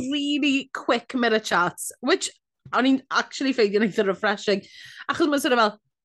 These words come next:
"We haven't got time, guys." Ma'n ddigon yn digwydd yn y bennod yma. So maen nhw'n iste lawr,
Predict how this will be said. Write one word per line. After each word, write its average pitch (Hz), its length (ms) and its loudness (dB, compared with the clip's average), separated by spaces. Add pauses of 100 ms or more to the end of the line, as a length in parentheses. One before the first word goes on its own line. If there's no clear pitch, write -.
(160)
"We 185 100 0
haven't 220 180 4
got 226 120 2
time, 220 280 4
guys." 190 400 2
Ma'n 208 180 4
ddigon 208 320 2
yn - 20 0
digwydd 196 240 0
yn 196 80 2
y 185 80 2
bennod 190 240 0
yma. 180 160 0
So 214 120 -8
maen 233 100 -4
nhw'n 277 100 -2
iste 262 160 -2
lawr, 190 360 4